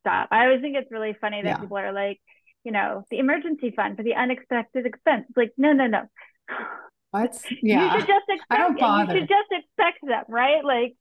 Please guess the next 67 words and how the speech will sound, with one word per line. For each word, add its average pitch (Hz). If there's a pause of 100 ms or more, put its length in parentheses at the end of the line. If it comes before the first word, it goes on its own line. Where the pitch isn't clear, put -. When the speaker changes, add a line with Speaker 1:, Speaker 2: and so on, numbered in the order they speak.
(220)
Speaker 2:
Yeah, 240
Speaker 1:
it's 233
Speaker 2:
exactly. 233
Just, 240 (240)
yeah, 170 (160)
expect 208
that. 247
Speaker 1:
Yeah, 254
Speaker 2:
Yeah, 285
my 226
Speaker 1:
like 208
Speaker 2:
daughter 233
needed 214
a - (220)
crown. 180
It -
was 190
like, 190
"Okay, 220
there's 220
three 175
hundred 190
fifty 233
dollars," 214
even 226
though 220
her 220
insurance 247
covered 185
most 233
of 170
it. 160 (240)
I 208
still 262
had 247
to 214
pay 185
three 185
hundred 175
fifty, 180
and, 180
like, 180 (420)
I 214
needed 214
dental 190
work 185
and 180
had 180
to 170
pay 170
a 170
few 180
hundred 175
dollars. 165 (500)
A 202
b-, 180
you 233
know, 226
it's 214
just 226
like, 208
I, 190
I 226
didn't 233
expect -
these 160
things. 277